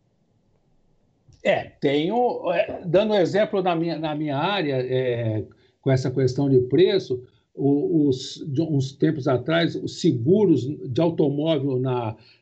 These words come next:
na Inglaterra, as seguradoras passaram por um perrengue violentíssimo, justamente por causa disso. Como eles comparavam preço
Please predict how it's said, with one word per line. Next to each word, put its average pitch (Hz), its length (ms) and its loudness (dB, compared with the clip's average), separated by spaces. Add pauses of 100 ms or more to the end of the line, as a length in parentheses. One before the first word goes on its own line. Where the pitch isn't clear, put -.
na 127 180 2
Inglaterra, 135 960 0 (220)
as 113 140 -12
seguradoras 151 600 -2
passaram 170 520 -4
por 175 180 -6
um 175 100 -2
perrengue 170 720 0
violentíssimo, 190 1200 -4 (400)
justamente 240 640 0
por - 160 -4
causa 226 240 -2
disso. 160 320 2
Como 196 180 0
eles - 140 -8
comparavam 147 920 0
preço 160 600 0